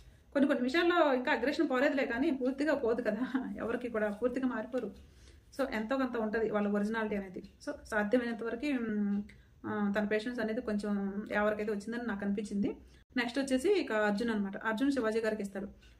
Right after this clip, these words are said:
ఆ, ఏ రీజన్ ఏం చెప్తాడంటే లౌక్యంగా ఉండటం,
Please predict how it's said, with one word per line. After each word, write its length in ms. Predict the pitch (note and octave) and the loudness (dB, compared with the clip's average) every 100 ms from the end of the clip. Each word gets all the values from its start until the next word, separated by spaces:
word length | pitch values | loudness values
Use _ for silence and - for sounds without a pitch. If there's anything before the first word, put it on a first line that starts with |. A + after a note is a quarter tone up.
| A3 | -6
ఆ, 200 | A3 G#3+ | -2 0
ఏ 240 | A3 B3 | 0 2
రీజన్ 240 | A3+ C4 C4+ | 4 4 4
ఏం 80 | B3+ | 0
చెప్తాడంటే 480 | A3+ G#3+ G#3+ F4+ C4 | 0 -2 0 0 2
లౌక్యంగా 600 | A3+ A3+ D4 C#4 B3+ C4+ | 2 2 2 4 4 2
ఉండటం, 720 | A#3+ A3 A3 C4+ B3 A3 G#3+ | 0 -2 0 0 2 0 -4